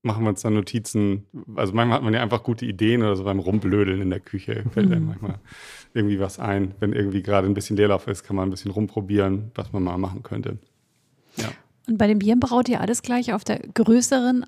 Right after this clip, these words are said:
Speaker 2: Anlage, auf eurer kleinen Anlage oder habt ihr noch eine kleinere Anlage, sprich euer damaliges
Speaker 1: Mhm.
Speaker 2: Braugerät, wo ihr so Kleinstsude ausprobiert? Ich meine, ihr seid ja immer noch keine ausgebildeten Brauer, da kann ja vielleicht auch mal was schiefgehen.
Speaker 1: Ähm, also wir zehren auf jeden Fall von den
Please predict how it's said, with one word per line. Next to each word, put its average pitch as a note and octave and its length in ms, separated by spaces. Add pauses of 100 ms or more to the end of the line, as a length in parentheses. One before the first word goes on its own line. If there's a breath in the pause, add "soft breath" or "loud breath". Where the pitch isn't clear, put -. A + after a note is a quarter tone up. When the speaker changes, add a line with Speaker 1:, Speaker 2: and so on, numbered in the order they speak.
Speaker 2:
Anlage, A#3 800
auf - 140
eurer G#3+ 260
kleinen A3 380
Anlage A#3+ 580
oder G#3+ 160
habt G#3+ 160
ihr G#3 60
noch G3+ 140
eine G3 120
kleinere G3+ 480
Anlage, F#3+ 460
sprich - 400
euer F#3+ 280
damaliges F#3 600
Speaker 1:
Mhm. - 60
Speaker 2:
Braugerät, F3+ 520
wo F#3 100
ihr F#3 140
so F#3 120
Kleinstsude G3 760
ausprobiert? F#3 400
Ich G3 80
meine, B3 160
ihr A3 80
seid A#3+ 220
ja B3+ 80
immer B3+ 240
noch B3+ 180
keine A3 240
ausgebildeten G3+ 480
Brauer, G#3+ 280
da F#3 100
kann G3+ 180
ja B3 80
vielleicht C4 300
auch B3 40
mal B3+ 120
was B3 140
schiefgehen. C4 380 (680 soft breath)
Speaker 1:
Ähm, C3 160
also A#2+ 260
wir C3 500
zehren C#3+ 480
auf A#2 180
jeden B2 240
Fall B2 240
von B2 240
den A#2 480